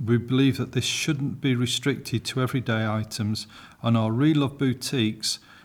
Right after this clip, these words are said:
were established out of a passion for bringing second-hand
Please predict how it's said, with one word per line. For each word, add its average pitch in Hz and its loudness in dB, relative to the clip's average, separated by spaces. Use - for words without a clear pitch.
were 120 0
established 123 0
out 123 0
of - -6
a 127 -2
passion - -2
for 120 -8
bringing 113 0
second-hand 123 0